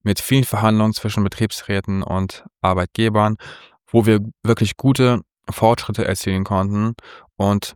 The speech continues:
ja, das stimmt mich am Ende der Woche glücklich. Ich freue mich immer, wenn ich für Betriebsräte, für die Betriebsparteien einen Mehrwert schaffen kann und einen Teil dazu beitragen kann,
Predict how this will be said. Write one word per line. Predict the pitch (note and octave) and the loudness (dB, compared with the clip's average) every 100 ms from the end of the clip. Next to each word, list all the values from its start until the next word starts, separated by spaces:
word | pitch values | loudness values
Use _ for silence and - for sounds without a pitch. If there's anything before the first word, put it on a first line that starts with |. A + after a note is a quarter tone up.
| _ | _
ja, | B2 F#2+ G#2 | 0 0 2
das | A#2 - | 0 0
stimmt | - A2+ | -2 0
mich | A#2 A#2 - - - | 0 -2 -4 -6 -2
am | F#2+ | 0
Ende | G#2+ | 2
der | G#2 | 2
Woche | G2+ G#2 G2 F2+ G2 | 0 0 0 -4 -2
glücklich. | A#2+ C3 C3+ C3+ - - - - - _ | -2 0 0 0 -4 -12 -20 -20 -20 _
Ich | - | -6
freue | - | 0
mich | A2+ G#2 | 0 2
immer, | G#2+ A2 G#2 | 2 2 2
wenn | G#2 | 0
ich | G#2 - - _ _ _ _ _ | -2 -6 -12 _ _ _ _ _
für | - A2+ | 0 0
Betriebsräte, | - A#2+ - - A2+ A2 A#2 A2 - | 2 0 0 0 2 2 2 0 -2
für | - | -4
die | G#2+ | -4
Betriebsparteien | - A2+ G#2+ G2+ G#2+ G#2 G#2 A2 _ _ _ _ - | -2 -4 -4 -2 0 2 0 -4 _ _ _ _ -2
einen | G2 G2 G2 - | 0 2 0 0
Mehrwert | G#2+ A2+ A#2+ | 2 2 2
schaffen | - A2+ A2+ | 0 -2 -2
kann | A2 A2+ G#2+ A2 _ _ _ | -2 0 0 -2 _ _ _
und | G#2 G2+ G2+ G2+ - - _ _ _ - | 0 2 2 0 -2 -12 _ _ _ -2
einen | G2 G2 F#2+ - _ | 0 0 -2 -4 _
Teil | - G#2+ A2 | -2 0 2
dazu | G2+ - | 2 0
beitragen | G2 F#2+ G2 - F#2+ F#2 | 0 0 0 0 0 0
kann, | G2 F#2+ | 0 -2